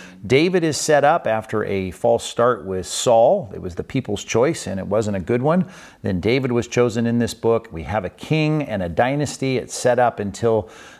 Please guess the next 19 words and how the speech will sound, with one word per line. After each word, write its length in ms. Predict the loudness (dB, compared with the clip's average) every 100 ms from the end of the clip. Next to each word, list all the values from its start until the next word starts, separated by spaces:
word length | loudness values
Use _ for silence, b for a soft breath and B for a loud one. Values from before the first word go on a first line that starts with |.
| -6
the 120 | -4
son 240 | 2 2
of 100 | 4
David, 280 | 2 0 0
the 80 | 2
ultimate 320 | 2 0 -8
son 180 | -4 -2
of 120 | 0
David, 320 | 0 0 0
who 160 | -2 0
is 220 | -2 -2
the 120 | -2
Lord, 440 | 2 6 6 4 0
as 300 | -4 -6 -14 _ _
Jesus 340 | -4 -4 -2
liked 160 | -4 -4
to 60 |
point 280 | -8 -4 -2
out. 300 | 0 0 -2